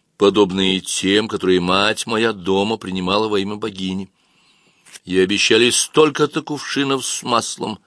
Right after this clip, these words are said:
или мёдом, или столько-то треножников, и тогда она зачитывала обет, а принёсший его выплачивал добровольный долг в удобное время. Здесь было то же самое.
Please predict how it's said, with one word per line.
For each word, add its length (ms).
или 240
мёдом, 380
или 220
столько-то 460
треножников, 880
и 180
тогда 460
она 140
зачитывала 680
обет, 380
а 180
принёсший 920
его 260
выплачивал 800
добровольный 540
долг 420
в 40
удобное 460
время. 320
Здесь 480
было 260
то 180
же 140
самое. 480